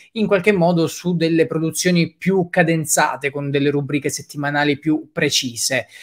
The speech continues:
Eh, stasera, a-, per dare seguito a quello che avevamo già fatto due settimane fa, abbiamo voluto continuare ad andare a sviscerare quelle che sono, eh, le tematiche di attualità, soprattutto legate a quelle che sono le uscite sia al cinema che televisive,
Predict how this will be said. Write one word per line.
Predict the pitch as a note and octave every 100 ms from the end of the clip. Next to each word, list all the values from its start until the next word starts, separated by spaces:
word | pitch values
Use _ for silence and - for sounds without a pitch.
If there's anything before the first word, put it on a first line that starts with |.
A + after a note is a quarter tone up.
| - - -
Eh, | - - E3+
stasera, | E3+ A#3+ A3+ D4+ B3+ F#3+ -
a-, | E3+ G3+ G3 F3
per | A3 A3
dare | C4
seguito | A3 C#4 B3+ F3 D#3+ D#3+
a |
quello | G3 G3
che | E3+
avevamo | E3+ F#3 F3+
già | F3 A#3 A#3+
fatto | B3 B3 A3
due | G3+ G#3
settimane | A3 A3+ A3 A3 A3
fa, | B3+ B3+ A3
abbiamo | F#3 G3 G3+
voluto | A#3 C4 G#3+
continuare | - A#3 A3 A3+ A#3+ G#3+ C3+ C3 C3 C3
ad | D#3
andare | F#3 G#3 A3+ F#3+
a |
sviscerare | E3 E3 G#3+ G#3 - A3 G3+ C3+ C#3
quelle | D3 C#3+
che | C#3
sono, | E3 D#3+ - - - _
eh, | -
le | F3
tematiche | G3 A3+ C4+ G3 D3+
di | D#3
attualità, | E3 - F#3 F3+ F3+ F3 C3+ -
soprattutto | D3 D#3+ D#3+ G#3+ F#3+
legate | D#3 D#3+ E3 D#3+ D#3
a | C#3+
quelle | - E3+
che | D#3 C#3+
sono | D#3 D3+
le | D3+
uscite | D3 - - D#3+ C#3+ C3+ C3
sia | - A3 A3+
al | G#3+
cinema | - C4 G3
che | E3+ D#3+
televisive, | F3 A3 C4 - B3 G3